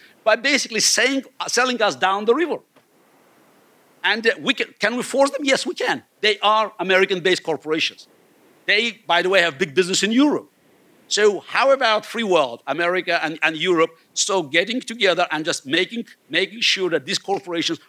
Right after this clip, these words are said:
will not be endangering the lives of, of people who are not lucky to be born in the free world? Yes,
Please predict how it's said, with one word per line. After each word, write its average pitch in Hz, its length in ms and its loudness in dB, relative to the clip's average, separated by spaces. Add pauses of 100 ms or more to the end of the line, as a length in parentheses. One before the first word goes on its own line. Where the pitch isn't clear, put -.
will 170 260 4
not 196 320 2
be 165 320 -2
endangering 175 460 -2
the 147 100 -6
lives 180 380 -2
of, 160 140 -20
of 175 140 -4
people 226 320 -6 (260)
who 240 180 -2
are 254 40 -2
not 254 160 0
lucky 226 360 0
to 160 140 -12
be 151 180 -4 (180)
born 151 220 -2
in 135 80 -6
the 123 60 -10
free 127 160 -6
world? 107 300 -12 (1080)
Yes, 220 300 2